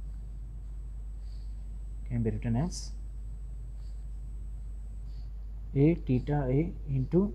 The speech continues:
sine beta minus theta minus C omega C into sine into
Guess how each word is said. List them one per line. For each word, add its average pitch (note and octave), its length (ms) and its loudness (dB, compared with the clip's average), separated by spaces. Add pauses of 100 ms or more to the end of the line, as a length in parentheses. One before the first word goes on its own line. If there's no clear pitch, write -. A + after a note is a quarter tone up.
(1300)
sine C3 640 4 (580)
beta C3+ 380 4 (260)
minus A#2+ 540 4 (200)
theta C3 360 2 (1300)
minus C3+ 520 2 (220)
C C3+ 300 4
omega B2 520 6
C F3+ 280 0 (480)
into B2+ 380 2 (680)
sine C#3 600 2
into B2+ 360 2